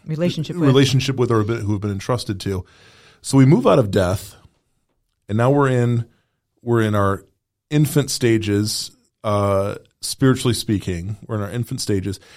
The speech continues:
Speaker 2: And again, that infancy, <laughs> that infant stage might be at forty years old. It might be at four years old, whatever, whatever the case is. Um,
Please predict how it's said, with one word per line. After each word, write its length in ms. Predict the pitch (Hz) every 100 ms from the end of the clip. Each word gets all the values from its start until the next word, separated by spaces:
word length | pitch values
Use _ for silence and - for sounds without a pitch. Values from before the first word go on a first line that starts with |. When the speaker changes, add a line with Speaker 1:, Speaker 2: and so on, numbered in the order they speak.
| -
Speaker 2:
And 120 | 123
again, 220 | 123 127
that 160 | 117 123
infancy, 520 | 143 135 139 147 143
<laughs> 60 | 127
that 220 | 120 131
infant 280 | 127 - 123
stage 280 | 131 127 127
might 160 | 131
be 100 | 123
at 100 | 113
forty 320 | - 135 151
years 280 | 131 120 143
old. 200 | 131 131
It 80 | 127
might 160 | 127 123
be 100 | 123
at 100 | 101
four 220 | 123 123
years 220 | 123 113
old, 180 | 110 110
whatever, 460 | 107 113 110 113 110
whatever 340 | 110 104 113 104
the 80 | 98
case 280 | 110 98 113
is. 180 | 92 - - _ _ _ _ _ -
Um, 360 | 123 117 110